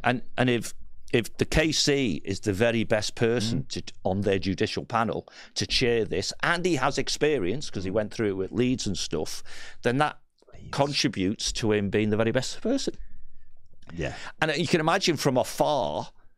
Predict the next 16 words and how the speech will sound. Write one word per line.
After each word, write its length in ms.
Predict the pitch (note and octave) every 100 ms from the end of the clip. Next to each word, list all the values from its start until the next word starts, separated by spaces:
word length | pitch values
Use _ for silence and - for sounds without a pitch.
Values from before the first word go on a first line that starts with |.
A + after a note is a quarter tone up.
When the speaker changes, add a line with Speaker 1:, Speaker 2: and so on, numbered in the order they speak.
| _ _ - -
Speaker 1:
saying, 520 | - B2+ A#2+ A2+ G#2+ - - -
"Well, 160 | G#2+
we 80 | G2+
need 160 | A2 A#2
a 60 |
finance 500 | - A#2 B2 B2+ G2
guy 240 | - F#2 F2
on 160 | D#2+
this." 300 | D2+ G#2 -
Well, 100 | - G2+
this 200 | - -
Speaker 2:
Mm. 40 |
Speaker 1:
guy 120 | A2+
used 160 | A2+ G#2+
to 60 | A2+
be 180 | G2